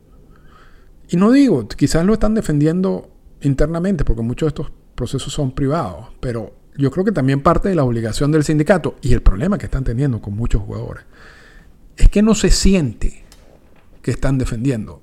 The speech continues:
a sus jugadores. Lo, el último caso que voy a citar. Todas las violaciones del acuerdo del anexo cuarenta y seis del, del C B A a nivel de las firmas internacionales y los preacuerdos.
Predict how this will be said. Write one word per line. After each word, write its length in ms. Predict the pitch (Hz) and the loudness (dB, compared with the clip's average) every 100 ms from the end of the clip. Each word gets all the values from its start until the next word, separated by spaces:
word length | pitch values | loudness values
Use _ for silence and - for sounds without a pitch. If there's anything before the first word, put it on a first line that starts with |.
| - | -18
a 100 | - | -8
sus 160 | - 98 | -6 -6
jugadores. 420 | 82 71 - - - - - - | -10 -14 -18 -20 -20 -20 -20 -14
Lo, 340 | 131 127 160 160 | -6 -2 -2 0
el 260 | 180 170 - | 0 0 -6
último 460 | - 190 196 214 147 | 2 2 4 0 0
caso 280 | 143 - 143 | -2 -4 -6
que 120 | 120 | -8
voy 120 | 117 | -8
a 40 | |
citar. 400 | 123 - 110 101 - - - - - - - - - | -8 -8 -12 -16 -20 -20 -20 -20 -20 -20 -20 -14 0
Todas 180 | 190 | 2
las 140 | 226 160 | 6 6
violaciones 460 | 151 123 151 151 | 4 2 0 0
del 80 | 165 | -2
acuerdo 580 | 127 135 135 151 143 117 123 | -2 0 2 2 2 -2 -4
del 180 | 123 | -4
anexo 300 | 117 139 - | -2 -2 -4
cuarenta 320 | 147 131 107 107 | -4 -4 -4 -4
y 20 | |
seis 240 | 123 113 | -4 -4
del, 240 | 113 107 98 | -6 -8 -10
del 240 | - 113 98 | -14 -14 -10
C 160 | 127 | -8
B 180 | 110 107 | -6 -8
A 200 | 104 98 | -10 -12
a 120 | - 117 | -10 -8
nivel 320 | 107 104 101 | -8 -8 -8
de 80 | 117 | -8
las 100 | 104 | -6
firmas 280 | 117 110 113 | -6 -6 -6
internacionales 760 | 110 104 98 107 120 123 120 | -6 -6 -6 -4 -4 -2 -2
y 40 | 117 | 0
los 120 | 98 | 2
preacuerdos. 560 | - 101 - 80 - | 0 -2 -8 -12 -14